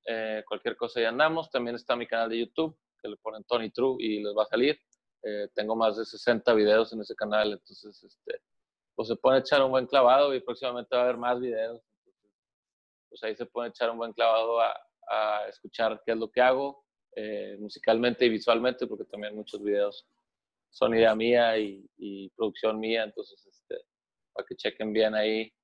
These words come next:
qué onda con, con, con Tony True. Y pues, gracias, Fede, por, por la plática, me gustó mucho platicar contigo y ojalá nos podamos ver y pronto y, este,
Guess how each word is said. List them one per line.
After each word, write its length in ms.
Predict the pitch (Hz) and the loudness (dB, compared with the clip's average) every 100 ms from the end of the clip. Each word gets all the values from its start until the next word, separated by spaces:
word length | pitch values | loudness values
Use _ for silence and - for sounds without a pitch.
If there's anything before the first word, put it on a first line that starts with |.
| _ _ _ _ _ _ | _ _ _ _ _ _
qué 120 | 113 | 4
onda 280 | 117 117 120 | 4 4 0
con, 300 | 113 107 98 _ _ _ | -2 -2 -6 _ _ _
con, 380 | _ 113 107 101 | _ -2 -2 -8
con 260 | - 104 - | -10 -10 0
Tony 240 | 127 131 | 0 0
True. 320 | - 175 185 - _ _ - | 4 4 4 0 _ _ -2
Y 140 | 123 117 | 0 0
pues, 840 | - 110 104 - - - - _ | 0 0 0 -6 -20 -20 -20 _
gracias, 340 | 120 120 131 - | 2 2 0 0
Fede, 260 | 127 123 | 0 0
por, 320 | 120 110 101 - | -2 -6 -8 -10
por 100 | - | -10
la 120 | 104 | -8
plática, 380 | - 113 123 117 | -4 -2 -2 -4
me 120 | 113 101 | -4 -6
gustó 240 | 98 110 | -8 -10
mucho 200 | 107 107 | -10 -10
platicar 340 | 107 - 107 | -12 -8 -8
contigo 420 | 107 107 135 139 127 | -8 -4 -2 0 -2
y 80 | |
ojalá 420 | 110 - 107 101 - _ _ _ _ _ _ _ _ - | -6 -8 -6 -6 -6 _ _ _ _ _ _ _ _ -10
nos 180 | 110 - | -8 2
podamos 360 | 113 113 123 | 4 6 4
ver 340 | 110 139 139 - _ _ | 6 4 4 -2 _ _
y 480 | 117 110 104 98 - _ _ _ _ | -8 -6 -6 -8 -14 _ _ _ _
pronto 500 | 123 135 - 165 - _ _ - - | 0 2 0 -8 -10 _ _ -14 -12
y, 280 | 113 107 | -10 -6
este, 480 | 104 - _ 104 - | -8 -12 _ -12 -12